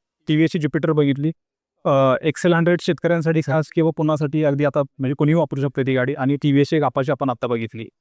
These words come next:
तर ह्यानंतर माझा एक शेवटचा प्रश्न असा आहे, दिवाळी येते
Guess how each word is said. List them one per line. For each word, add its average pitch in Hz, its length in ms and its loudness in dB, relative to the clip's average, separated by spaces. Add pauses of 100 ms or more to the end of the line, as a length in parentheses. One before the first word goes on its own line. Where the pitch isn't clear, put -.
(420)
तर 165 140 2
ह्यानंतर 180 520 -2 (140)
माझा 160 220 0
एक 185 100 -2
शेवटचा 175 320 0
प्रश्न 170 260 -2
असा 143 180 -2
आहे, 131 60 -2 (400)
दिवाळी 196 320 4
येते 135 240 -4